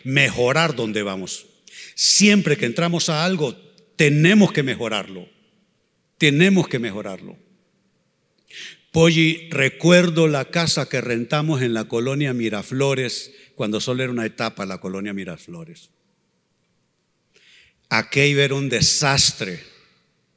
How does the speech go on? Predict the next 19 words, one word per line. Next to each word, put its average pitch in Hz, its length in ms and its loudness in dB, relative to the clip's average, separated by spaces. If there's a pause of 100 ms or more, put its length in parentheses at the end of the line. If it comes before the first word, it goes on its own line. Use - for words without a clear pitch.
(560)
Esas 135 260 2
casas 151 380 -2
prefabricadas, 117 1120 -2
es 117 100 -8
decir, 131 480 0
paredes 180 580 2
prefabricadas 165 880 -2 (360)
y 156 220 4
una 170 500 6
plataforma 156 840 2
de 127 120 0
cemento 139 480 -4
arriba, 127 340 -4
es 117 80 -6
un 104 160 -6
calor 104 480 -4
terrible. 87 720 -8 (1040)
Yo 113 180 -2
manguereaba 110 1000 -2